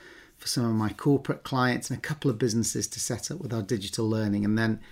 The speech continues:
it's time to pull the plug out and switch off ahead of Santa's arrival.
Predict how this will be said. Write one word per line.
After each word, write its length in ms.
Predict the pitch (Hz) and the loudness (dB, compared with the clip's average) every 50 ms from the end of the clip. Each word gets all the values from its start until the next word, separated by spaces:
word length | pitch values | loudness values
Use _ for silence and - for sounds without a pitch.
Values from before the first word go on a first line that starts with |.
| - - - - - | -20 -20 -20 -20 -8
it's 240 | - 135 127 - - | -6 -6 -6 -4 -6
time 320 | - - 131 123 120 113 107 | -4 -2 0 0 0 0 -2
to 140 | - 135 | -4 -6
pull 320 | - - - - 165 156 147 | -8 -6 2 4 6 6 8
the 80 | 139 | 6
plug 280 | 131 - - 131 120 104 | 4 2 2 2 4 4
out 300 | 117 110 107 107 - - - - - - - - - - - - | 4 4 2 2 0 -4 -10 -14 -14 -12 -12 -12 -12 -10 -6 -4
and 140 | 120 110 | -2 0
switch 320 | - - - 120 110 - - | 0 0 0 0 -2 -2 -2
off 320 | 113 107 - - - - - | -4 -4 -6 -8 -12 -8 -6
ahead 160 | 110 117 110 | -4 -4 -4
of 120 | 110 104 - | -4 -4 -4
Santa's 500 | - 123 117 113 107 107 - 113 107 110 | -2 0 0 0 -2 -2 -4 -4 -2 -2
arrival. 560 | 107 110 107 107 107 104 101 104 110 107 | 0 0 0 0 -2 -2 -4 -6 -8 -10